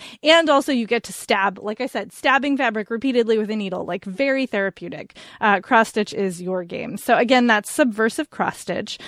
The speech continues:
Thirty-three Designs for Your Surly Side, and it's by Julie Jackson with photographs from Bill Milne.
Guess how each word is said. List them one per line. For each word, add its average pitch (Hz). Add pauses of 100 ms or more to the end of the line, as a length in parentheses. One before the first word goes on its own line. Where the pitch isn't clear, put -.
(140)
Thirty-three 262
Designs 208
for 254
Your 240
Surly 185
Side, 170 (240)
and 202
it's 196
by 196
Julie 294
Jackson 214
with 196
photographs 185
from 202
Bill 190
Milne. 185